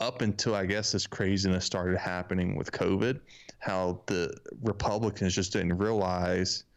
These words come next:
what kind of the left has been saying about cops, right? And that's not to say everything the left's been saying about cops is right, right? No, but there are points to be made on their end, how they do, and, you know, their adherence, if your adher-,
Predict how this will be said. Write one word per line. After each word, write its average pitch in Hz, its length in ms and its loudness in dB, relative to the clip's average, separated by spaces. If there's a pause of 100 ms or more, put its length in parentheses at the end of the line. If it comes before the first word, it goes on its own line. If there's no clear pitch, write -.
(280)
what 95 500 0
kind 98 220 -2
of 85 100 -2
the 95 80 0
left 98 280 2
has 98 140 0
been 92 140 0
saying 87 280 -4
about - 240 -6
cops, - 360 -6
right? 95 240 0
And - 100 0
that's 151 140 0
not - 140 -2
to 98 60 0
say 87 160 0
everything 98 400 2
the 95 100 4
left's 95 240 0
been 95 100 4
saying 92 240 2
about 90 220 0
cops - 280 -4
is - 120 -4
right, 85 260 -2
right? 107 280 -2 (340)
No, 107 400 2 (220)
but 113 440 -2
there 107 320 0
are 113 240 2
points 107 460 0
to - 80 -4
be 92 100 2
made 95 280 0
on 92 240 2
their 92 220 2
end, 104 240 0
how 92 520 0 (840)
they 107 300 2
do, 95 560 2 (480)
and, 98 260 2
you 110 160 2
know, 98 80 2
their 104 220 2
adherence, 104 640 0
if 95 140 -2
your 107 260 2
adher-, 127 380 0